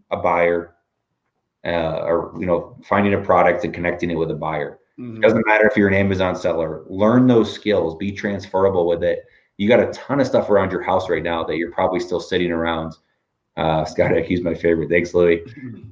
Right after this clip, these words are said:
Speaker 1: There's a ton of stuff in your house right now that I guarantee as you're sitting at home and, and, you know, pretending to work from home, um, shake things up. Go list as many things as you can. List stuff on eBay.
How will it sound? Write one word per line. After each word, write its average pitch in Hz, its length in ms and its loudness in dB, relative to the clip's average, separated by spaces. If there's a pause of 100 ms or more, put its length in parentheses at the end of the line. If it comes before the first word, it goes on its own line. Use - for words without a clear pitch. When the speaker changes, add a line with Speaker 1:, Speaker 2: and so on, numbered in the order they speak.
Speaker 1:
There's 113 100 6
a 120 100 2
ton 151 160 4
of 143 60 2
stuff 139 240 4
in 123 80 4
your 101 100 4
house 104 300 0
right 87 160 2
now 82 220 -4
that 90 100 -2
I 95 80 4
guarantee 104 560 4
as 92 140 4
you're 87 100 -2
sitting 107 280 -2
at 82 120 -4
home 98 380 2
and, 85 240 -8
and, 82 280 -8
you 85 100 -10
know, 85 40 -8
pretending 90 480 -6
to 87 80 0
work 90 240 0
from 87 160 -10
home, 92 320 0 (480)
um, 92 380 2
shake 127 320 2
things 117 200 4
up. 113 220 6
Go 107 140 8
list 107 260 2
as 95 80 -2
many 95 220 -2
things 95 260 -4
as 92 160 -2
you 85 60 -8
can. 90 480 -6
List 98 180 -4
stuff 101 200 2
on 90 120 0
eBay. 90 560 2